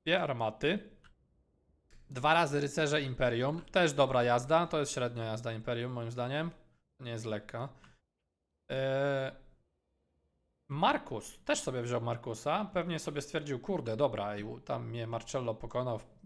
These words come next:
tym Imperium tym Markusem, to wezmę to samo, tylko ma teraz więcej strzelców. I dodatkowo mamy jeszcze Black Liony, tego rzadko widujemy. Co to jest? To jest Roar wózeczków.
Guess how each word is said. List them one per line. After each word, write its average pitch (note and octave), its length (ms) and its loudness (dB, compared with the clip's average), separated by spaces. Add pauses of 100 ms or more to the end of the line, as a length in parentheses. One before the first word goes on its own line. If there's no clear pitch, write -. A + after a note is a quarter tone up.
tym B2+ 140 -14
Imperium A#2+ 380 -6
tym A#2+ 140 -10
Markusem, A#2+ 460 -6
to C#3 100 -6
wezmę B2+ 260 -4
to B2 120 -8
samo, A2+ 340 -6
tylko - 240 -12
ma C3+ 100 -6
teraz B2+ 220 -6
więcej C3 280 -8
strzelców. D#3+ 580 -6 (760)
I G#3+ 180 0
dodatkowo D#3+ 500 -2
mamy C#3+ 200 0
jeszcze C3 240 -2
Black B2 260 -4
Liony, A#2+ 340 -2
tego B2 220 -8
rzadko B2 260 -8
widujemy. A#2 400 -4
Co D#3 120 -8
to F3+ 120 -2
jest? B2+ 260 0
To D#3 120 0
jest C#3+ 140 -2
Roar B2+ 420 4 (720)
wózeczków. C#3 800 -4